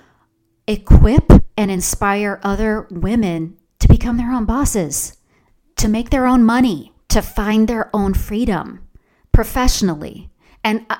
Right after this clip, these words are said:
I know how crazy that sounds. I mean, if there are some of you listening to this right now that are in a corporate environment or any type of a work environment where you feel a little stuck and uninspired, the idea of starting your own business or doing anything on the side even seems impossible, crazy,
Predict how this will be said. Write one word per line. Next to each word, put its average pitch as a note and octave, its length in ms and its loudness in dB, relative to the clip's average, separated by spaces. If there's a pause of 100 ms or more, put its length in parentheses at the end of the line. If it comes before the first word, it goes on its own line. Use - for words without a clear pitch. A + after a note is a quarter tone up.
(120)
I C#4 320 0
know B3 540 0
how G3+ 240 -4
crazy A#3 420 -6
that E3+ 220 -6
sounds. F3 500 -6
I F3+ 80 -4
mean, F#3 400 -4
if F#3+ 220 -10
there G#3 180 -2
are F#3 140 -2
some B3 240 -2
of A#3+ 100 -4
you G3 100 -2
listening G#3 360 -2
to F#3+ 100 -10
this E3 240 -6
right E3 160 -8
now G#3 300 -4
that E3 340 -4 (600)
are F3+ 320 2
in G#3+ 160 0
a A3+ 60 -2
corporate A3+ 340 0
environment A3 600 0
or F#3+ 180 -4
any A3 200 2
type G3+ 280 0
of G3 140 2
a F3+ 60 -2
work F#3 300 -6
environment F#3 480 -4
where F3 120 -6
you F3 180 -8
feel F3+ 340 -4
a - 20 -8
little F#3+ 200 -6
stuck F#3+ 340 -6
and F3+ 100 -4
uninspired, F3 880 -4 (220)
the - 160 -4
idea A#3 440 -4
of F#3+ 80 -8
starting G#3+ 380 -4
your F3 160 -6
own E3+ 140 -6
business F3 360 -6
or G3 60 -8
doing F#3+ 320 -4
anything F#3+ 400 -8
on D#3+ 140 -6
the D3+ 80 -8
side F#3 420 -4
even D#3+ 280 -10
seems E3 420 -8
impossible, F3+ 880 -2
crazy, G#3 720 -4